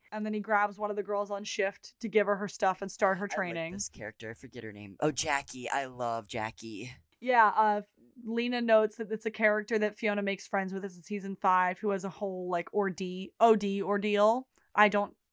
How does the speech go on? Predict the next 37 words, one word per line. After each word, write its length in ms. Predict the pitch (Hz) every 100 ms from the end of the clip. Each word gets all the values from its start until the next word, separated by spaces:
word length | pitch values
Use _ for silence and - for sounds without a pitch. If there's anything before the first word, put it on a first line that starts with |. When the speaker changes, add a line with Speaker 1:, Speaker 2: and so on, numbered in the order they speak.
| _ _
Speaker 1:
uh, 100 | - -
remember 360 | 208 196 180 185
that. 240 | 220 403 -
Speaker 2:
And 100 | 151
Speaker 1:
Uh, 40 | 131 220 202 202
Speaker 2:
Jackie 160 | 180 165
is 260 | 143 135 -
correct. 420 | 131 113 95 -
I, 160 | 113 107
I 140 | 107 113
am 200 | 104 101 _
correct. 280 | - 87 -
That 180 | 95 78
is 120 | 95
her 100 | 95
name. 380 | 82 69 87 113 - _ _
Speaker 1:
And 400 | 247 233 233 226 220
Regina 360 | 240 247 254
King 180 | 262 240
is 100 | 226
a 40 | 214
great 220 | 208 196
P 220 | - 220
O 240 | 240 233
'cause 160 | 233 233
she's 260 | - 220 -
fixing 640 | 233 233 262 240 247 -
the 100 | 226
very 380 | 180 240 277 311
biggest 380 | 247 285 269 -
problem 500 | - 277 262 240 226
Fiona 380 | - 233 233 220
had 340 | 208 220 220
last 320 | 196 175 -
time, 300 | 180 175 -
which 220 | 202 202 -
she 460 | - 233 220 214